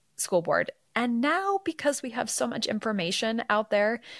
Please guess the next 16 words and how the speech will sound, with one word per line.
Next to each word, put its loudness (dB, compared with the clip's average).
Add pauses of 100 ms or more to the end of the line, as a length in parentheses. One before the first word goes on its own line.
(120)
you 2
can 2
look -2
people 0
up 0
on 6
the -4
internet 2
and 0
find 4
a 2
lot 4
of -2
information -4 (240)
about 0
them. -4